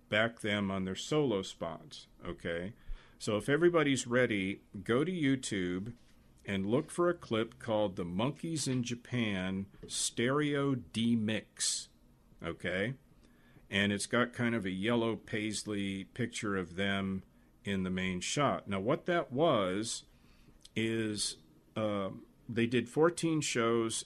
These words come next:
in Australia, then went to Japan, where they played Budokan Hall, which was a big place that the Beatles had played. And so they were rehearsed. You know, the, the shows were the rehearsals. So by then they were really tight and rehearsed.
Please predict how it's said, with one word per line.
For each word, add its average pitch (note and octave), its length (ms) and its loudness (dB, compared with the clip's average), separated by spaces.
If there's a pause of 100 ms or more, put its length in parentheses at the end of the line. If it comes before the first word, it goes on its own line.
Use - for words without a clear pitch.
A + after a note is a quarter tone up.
in G#2 100 -2
Australia, G#2 600 0
then G2 180 -2
went G2 160 -4
to F#2+ 80 0
Japan, G2 640 -4
where F2+ 100 -2
they F#2+ 120 -2
played F#2+ 360 -2
Budokan A2 600 -2
Hall, F#2+ 560 -2 (440)
which F#2 220 -2
was G2 160 -4
a F#2+ 40 -4
big G2 280 -4
place G2+ 340 -2
that F#2+ 180 -8
the F#2+ 60 -8
Beatles C#3 400 0
had F#2 160 -10
played. F2+ 420 -8 (920)
And A2+ 140 4
so B2+ 180 6
they A#2+ 140 6
were A2 160 2
rehearsed. A#2 720 2 (240)
You A#2 120 0
know, G2+ 160 0
the, A2 240 -2
the A2 120 2
shows D3 480 8
were A#2 100 0
the G#2+ 80 0
rehearsals. G#2 600 0
So G#2 160 -4
by G2+ 160 0
then C3 240 0
they B2 80 0
were G#2 180 0
really A2 320 0
tight G2+ 360 -4
and F#2+ 120 -6
rehearsed. F#2 540 -6